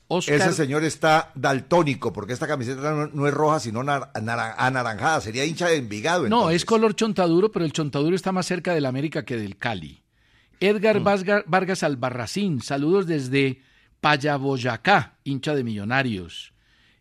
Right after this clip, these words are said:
Speaker 1: Eh, José Ortúa, le mando un abrazo grande, por supuesto que lo saludo con todo el cariño. Y atención a esto, a ver si estás de acuerdo antes de la pausa. Fabio Bolívar. Eh,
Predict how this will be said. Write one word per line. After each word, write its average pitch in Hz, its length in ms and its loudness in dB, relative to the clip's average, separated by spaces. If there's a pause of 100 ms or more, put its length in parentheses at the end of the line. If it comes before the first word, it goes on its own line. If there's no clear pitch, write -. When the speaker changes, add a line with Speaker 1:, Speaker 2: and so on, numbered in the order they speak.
(120)
Speaker 1:
Eh, 143 800 -2 (680)
José 202 760 0 (320)
Ortúa, 165 600 4
le 127 100 -2
mando 160 220 -2
un 185 60 0
abrazo 165 520 2
grande, 147 480 -2 (280)
por 135 140 -2
supuesto 151 500 -6
que 123 100 -4
lo 110 80 -2
saludo 151 460 0 (260)
con 123 240 -4
todo 147 180 2
el 143 80 2
cariño. 117 480 -2
Y 165 120 2
atención 165 420 0
a 220 80 2
esto, 214 180 -2
a 202 40 2
ver 196 100 2
si 170 80 -4
estás 202 220 -2
de 190 60 2
acuerdo 180 320 -2
antes 170 200 -4
de 135 80 -2
la 120 140 -4
pausa. - 460 -6 (540)
Fabio 220 320 4
Bolívar. 147 480 4 (1200)
Eh, 143 500 0